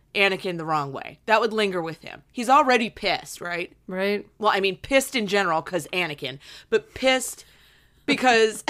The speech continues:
Speaker 1: <laughs> like, the slaves, and he has to deal with this, and he doesn't know where Obi-Wan is, and all this stuff, and
Speaker 2: Yeah.
Speaker 1: he's, he's getting to his, his maximum. But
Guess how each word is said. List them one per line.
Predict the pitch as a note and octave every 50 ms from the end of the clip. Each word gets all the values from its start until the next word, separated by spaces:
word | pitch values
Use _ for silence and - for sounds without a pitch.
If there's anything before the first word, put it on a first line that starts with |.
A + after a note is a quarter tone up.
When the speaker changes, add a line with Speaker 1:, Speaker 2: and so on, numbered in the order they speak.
| D#4 - - - E5 D#5+ C5+ -
Speaker 1:
<laughs> | _ - - - - - _ _
like, | - G3+ F#3+ -
the | - F3+
slaves, | - - B3+ D4 D4 C#4+ C#4 C4+ C4 B3+ A#3+ A3 G#3
and | G#3 G3 G3
he | F#3+
has | G3+ G3 F#3 -
to | A3
deal | G3 - C4+ D4 C#4+ C#4+ C#4
with | C4+ C4 C4+
this, | C4 B3+ A#3+ A#3 A#3 G3+ - -
and | F#3 F3
he | F3+ G3
doesn't | G#3 G#3+ F#3 G3+ G3+
know | F#3+ F3+
where | F3 F3 D#3+ F3+
Obi-Wan | F#3 F3 F#3 F3+ F3+ G3 G3+ G3+ A3
is, | A#3 A3+ A3 A3 G#3+ G#3 F#3
and | G3 F3+
all | F3 E3+
this | F3 F3+ -
stuff, | - - G#3+ F#3 F#3 - F#3
and | F3 D#3
Speaker 2:
Yeah. | G#3 G3 F3+ F3 F3+ E3+
Speaker 1:
he's, | G#3 G#3+ F#3+
he's | - A3 F#3 G#3+ A#3 A3+ F#3 G3
getting | G3+ A#3 - - E3+
to | - F#3+ F#3+
his, | F3 D#3+ D#3+ F3 - _ -
his | F3+ F3+ E3 D#3
maximum. | E3 D#3 D3+ D3+ C#3+ - D#3 D3 C#3+ C#3+ D3 - - - - - _ _ _
But | G#3 F#3+ F3+ - -